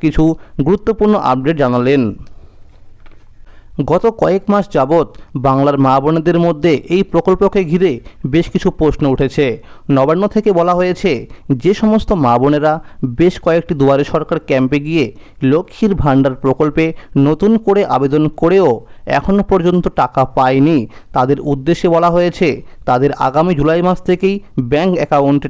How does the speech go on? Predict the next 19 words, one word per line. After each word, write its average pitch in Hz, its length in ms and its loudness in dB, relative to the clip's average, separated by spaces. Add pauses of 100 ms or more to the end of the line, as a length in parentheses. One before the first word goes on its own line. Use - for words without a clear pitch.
টাকা - 220 -2
পাঠানো 117 360 -2
হবে। 127 220 2 (480)
তো - 120 -2
বন্ধুরা, 143 260 4 (220)
অত্যন্ত 185 320 -2 (120)
সুখবর, 160 400 0 (520)
যে 147 80 4 (140)
যারা 139 200 0
টাকা 127 220 0
পাচ্ছিলেন 139 440 0
না, 165 80 0 (400)
আপনাদের 139 300 0
কিন্তু 160 200 -2
জুলাই 127 220 2
মাস 131 160 0
থেকে 170 180 -2
টাকা 123 180 0
দেওয়া 160 160 2